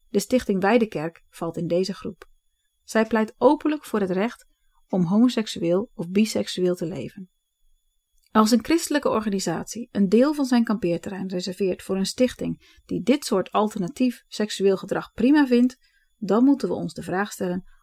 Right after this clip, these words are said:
of dit nog iets te maken heeft met de goede boodschap van de Bijbel.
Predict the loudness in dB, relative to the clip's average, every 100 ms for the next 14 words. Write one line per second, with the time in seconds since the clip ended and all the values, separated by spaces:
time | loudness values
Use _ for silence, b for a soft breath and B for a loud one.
0 | _ -4 0 -2 -2 -6 -4 -2 2 4
1 | 4 -2 -4 -4 -6 -10 -12 -10 -8 -4
2 | -2 0 0 -2 -12 -8 -8 -6 -8 -12
3 | -16